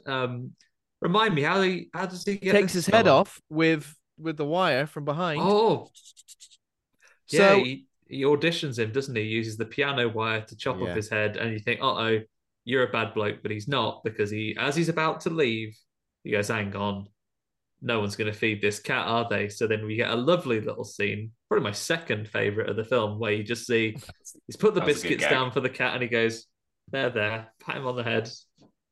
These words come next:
Speaker 2: Not gonna kill you. Um, it's suggested at this point, I think, that John Carver is a professional, because that kill is very suave. Um, taking off, can you be suave when you cut off someone's head like that? Maybe not, but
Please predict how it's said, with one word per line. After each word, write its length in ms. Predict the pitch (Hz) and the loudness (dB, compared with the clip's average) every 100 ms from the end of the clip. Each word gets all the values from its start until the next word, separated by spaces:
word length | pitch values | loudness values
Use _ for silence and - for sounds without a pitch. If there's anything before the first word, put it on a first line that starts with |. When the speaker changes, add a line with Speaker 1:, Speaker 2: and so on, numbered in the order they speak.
| _ _ _ | _ _ _
Speaker 2:
Not 120 | 196 131 | -4 -4
gonna 100 | 104 | -2
kill 260 | 127 104 | 0 2
you. 360 | 104 131 117 139 - - _ _ 180 | 2 2 2 -2 -12 -20 _ _ 2
Um, 240 | 156 160 | 2 0
it's 120 | 185 - | -4 -6
suggested 400 | 165 226 - 170 | -2 -4 -2 -4
at 100 | 143 | -4
this 160 | 175 | -6
point, 260 | - 127 104 | -4 -4 -2
I 80 | 101 | -4
think, 400 | - 107 95 - | -6 -8 -8 -8
that 240 | 117 104 - | -6 -6 -6
John 240 | 131 123 | -4 -4
Carver 540 | 113 127 120 101 95 - | -2 -2 -2 -2 -4 -4
is 400 | - 101 92 - - | -6 -6 -8 -12 -14
a 80 | |
professional, 680 | - 98 - 107 - 92 - - _ _ _ _ _ | -14 -12 -8 -8 -10 -14 -14 -18 _ _ _ _ _
because 640 | 104 123 113 107 - - - - | -4 0 0 0 -6 -12 -10 -2
that 240 | 151 - | -2 -2
kill 420 | - 151 104 101 - | -2 2 2 -2 -6
is 160 | 110 95 | -10 -4
very 260 | 120 113 104 | 0 0 -2
suave. 600 | - 113 98 90 90 - _ | -6 -4 -4 -4 -8 -18 _
Um, 420 | - 95 92 90 - | -6 -4 -4 -6 -6
taking 200 | 113 98 | -6 -6
off, 120 | 90 - | -10 -12
can 120 | - 117 | -12 -8
you 60 | |
be 80 | 120 | -8
suave 280 | - 120 120 | -8 -6 -6
when 80 | 123 | -8
you 60 | 110 | -10
cut 140 | - | -10
off 80 | - | -10
someone's 280 | 117 113 120 | -10 -10 -8
head 120 | 117 | -8
like 120 | 113 | -6
that? 180 | 123 - | -8 -10
Maybe 320 | 113 113 110 104 | -6 -4 -4 -6
not, 240 | 107 - _ - | -8 -10 _ 2
but 280 | 139 117 | 4 4